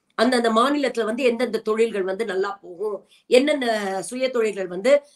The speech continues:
ஆஹ், கையில எடுத்து இந்த இளைஞர்கள் செஞ்சா அவங்களுக்கு வந்து பாசிட்டிவா அமையும் அப்படிங்கிற ஒரு, ஆஹ், இது one nation,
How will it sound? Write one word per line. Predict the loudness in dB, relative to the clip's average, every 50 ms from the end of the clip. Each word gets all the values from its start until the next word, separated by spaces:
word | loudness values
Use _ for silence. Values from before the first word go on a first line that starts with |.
| _ _
ஆஹ், | -4 0 0 2 2 0 0 -2 -2 -2 -4 -4 -4 -4
கையில | -2 0 2
எடுத்து | 2 2 2 0 -2 -2 -4
இந்த | -4 -2
இளைஞர்கள் | -2 -2 -2 -2 -2 -2 -4 -4 -4 -4 -6 -6
செஞ்சா | -6 -6 -6 -2
அவங்களுக்கு | -2 -2 0 0 -2 -4 -4 -6
வந்து | -8 -2 2 4 4 4 2 -2 _ _ _ _ 0
பாசிட்டிவா | 0 0 0 -2 -4 -4 -4 -4 -2
அமையும் | -2 0 0 0 2 2 0
அப்படிங்கிற | 0 -2 -4 -2 2 2 4 4 4 4 2
ஒரு, | 2 2 0 0 0 0 -2 -2 -6 -10 _ _ _ -6
ஆஹ், | -4 -4 -2 -2 -2 -2 -2 -4 -6 -8
இது | -4 -2 0 2 2 2
one | 4 4 2 4 8
nation, | 8 8 8 8 6 6 4 4 2 -2